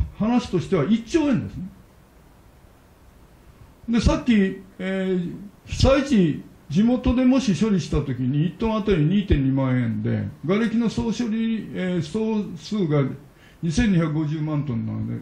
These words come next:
これ計算したらですね、五千億円なんです。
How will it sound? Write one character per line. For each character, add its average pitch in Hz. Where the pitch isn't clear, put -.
こ 220
れ 214
計 240
算 254
し -
た -
ら 135
で 110
す -
ね、 110
五 185
千 285
億 359
円 156
な 107
ん 101
で -
す。 -